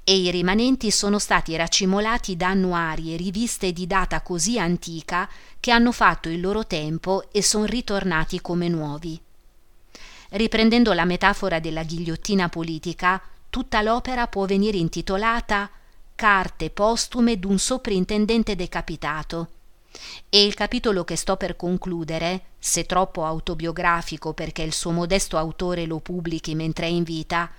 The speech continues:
verrà facilmente perdonato a un messere che scrive d'oltretomba. La pace sia sul mondo intero, la mia benedizione vada agli amici, il mio perdono ai nemici, che io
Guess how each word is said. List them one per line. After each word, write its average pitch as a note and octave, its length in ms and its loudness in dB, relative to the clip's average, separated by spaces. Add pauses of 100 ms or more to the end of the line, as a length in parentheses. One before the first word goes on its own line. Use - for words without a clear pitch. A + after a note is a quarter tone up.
(320)
verrà A3 280 4
facilmente A3 640 4
perdonato F#3 800 -2
a D#3 40 0
un E3 140 0
messere A3 520 0
che F3+ 120 -4
scrive F#3 380 0
d'oltretomba. D#3+ 880 -4 (920)
La G3 180 2
pace G3+ 400 6
sia - 260 2
sul F3 220 0
mondo F3+ 400 4
intero, E3+ 640 0 (360)
la F#3 140 2
mia G3+ 220 6
benedizione F#3+ 720 2
vada F#3+ 300 2
agli F#3 220 -2
amici, E3 540 2 (420)
il G3+ 200 2
mio G3+ 160 6
perdono G#3 640 0
ai G#3 220 0
nemici, E3 640 0 (540)
che - 120 0
io F3 540 0